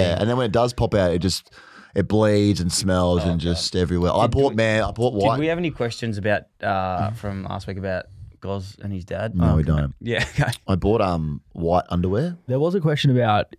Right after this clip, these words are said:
Speaker 3: if you invited your dad to the march.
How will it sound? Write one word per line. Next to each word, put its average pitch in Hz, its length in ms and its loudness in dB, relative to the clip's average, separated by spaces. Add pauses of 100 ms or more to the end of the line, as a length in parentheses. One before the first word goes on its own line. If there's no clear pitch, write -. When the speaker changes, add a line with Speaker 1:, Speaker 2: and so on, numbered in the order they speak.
Speaker 3:
if 113 200 4
you 117 120 6
invited 104 580 4 (100)
your 113 140 4
dad 104 380 2
to - 80 0
the - 100 2
march. 98 540 4